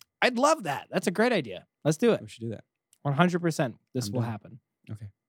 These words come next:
Speaker 2: I have, see, here's the thing, and I was talking to, I, I texted you about it. Um, I have so many songs, so many,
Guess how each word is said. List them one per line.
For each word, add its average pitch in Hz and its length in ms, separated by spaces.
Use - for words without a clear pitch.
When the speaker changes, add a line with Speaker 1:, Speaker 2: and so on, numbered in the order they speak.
Speaker 2:
I 123 80
have, 190 280
see, 190 220
here's 190 220
the 175 100
thing, 139 240
and 123 80
I 127 60
was 127 120
talking 139 340
to, 117 140
I, 104 180
I 110 40
texted 107 380
you 87 120
about 87 240
it. - 80
Um, 92 340
I 131 120
have 170 440
so 147 340
many 143 240
songs, - 600
so - 280
many, 104 260